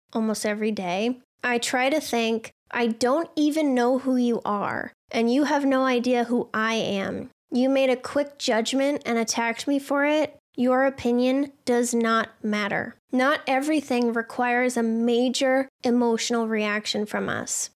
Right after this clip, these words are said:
So learn to pause and evaluate whether things are truly a big deal.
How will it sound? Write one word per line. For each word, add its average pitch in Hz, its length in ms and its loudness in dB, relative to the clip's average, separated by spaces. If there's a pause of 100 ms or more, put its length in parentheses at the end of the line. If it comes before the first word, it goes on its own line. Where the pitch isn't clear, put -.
So 277 240 0
learn 269 360 2
to 320 140 -2
pause 233 760 -2
and 240 140 0
evaluate 226 1000 0 (140)
whether 247 300 2
things 254 380 0
are 254 100 2
truly 277 520 0
a 247 80 2
big 233 280 -2
deal. 196 440 -2